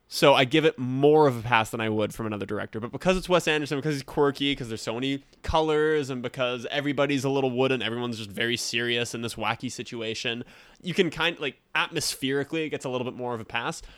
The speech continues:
But these kids did not go on to have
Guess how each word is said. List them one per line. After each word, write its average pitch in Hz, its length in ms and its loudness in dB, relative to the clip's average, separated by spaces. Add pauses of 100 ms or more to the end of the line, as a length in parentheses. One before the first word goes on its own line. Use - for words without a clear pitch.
(160)
But - 220 0 (240)
these 160 180 0
kids 165 320 2
did 135 160 2
not 131 220 0
go 113 140 0
on 107 180 -2
to 104 60 -8
have 101 400 -2